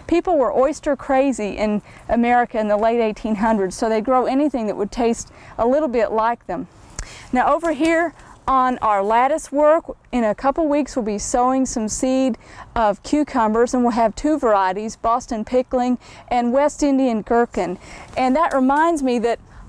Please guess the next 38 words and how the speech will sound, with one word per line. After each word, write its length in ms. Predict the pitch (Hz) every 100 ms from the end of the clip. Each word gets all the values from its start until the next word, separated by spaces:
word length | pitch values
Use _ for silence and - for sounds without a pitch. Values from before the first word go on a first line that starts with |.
| -
a 80 | 240
lot 300 | 269 330 415
of 140 | 339
the 220 | 269 226 -
food 400 | - 381 415 302
that 160 | 262
was 180 | 233 226
grown 600 | - 269 311 320 247 208 - - - - - - - -
in 180 | 302 285
homestead 540 | 302 320 302 311 262
gardens 380 | 247 233 233 233
was 160 | 254 226
grown 460 | 277 294 302 302 - - -
either 240 | 285 277 277
for 120 | -
fresh 460 | - 285 320 330
use 300 | 302 302 -
right 180 | 262 262
away 340 | 247 240 214 -
or 180 | 262 285
for 160 | -
preserving. 640 | 262 269 240 247 240 202 185
Now, 80 | 185
they 100 | 185
didn't 260 | 254 320
have 220 | 320 339
a 80 | 359
freezer, 600 | - 359 294 277 302 302 - - - -
didn't 300 | 277 285 311
have 220 | 294 349
a 60 | 320
refrigerator, 760 | 285 - 330 285 262 202 190
so 300 | 208 226 214 - - - -
extra 360 | 294 392 - 302
food 300 | - 262 233
was 140 | 233
either 200 | 233 214
dried, 560 | 185 220 226 254 294